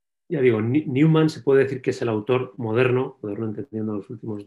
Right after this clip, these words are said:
dos siglos largos, em, de referencia al hablar de educación liberal, ¿no? Eh, aunque el concepto de educación liberal, pues, es de la antigüedad, del mundo griego, y por supuesto en la Edad Media, las artes liberales,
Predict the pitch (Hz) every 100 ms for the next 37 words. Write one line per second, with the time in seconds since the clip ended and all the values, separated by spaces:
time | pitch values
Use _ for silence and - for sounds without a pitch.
0 | _ - 107 - 131 127 135 - _ _
1 | _ _ 120 120 135 139 - _ _ -
2 | 127 110 107 104 101 - _ - 123 113
3 | - 117 131 123 147 143 131 107 107 117
4 | 120 110 107 - 120 117 101 98 95 _
5 | 147 - - - - - - 127 107 117
6 | 110 123 120 117 117 110 110 107 95 95
7 | 104 98 101 90 95 123 120 104 104 98
8 | 104 127 127 131 131 _ _ _ _ -
9 | - 110 - 101 95 98 107 123 113 -
10 | 101 - 110 101 113 127 127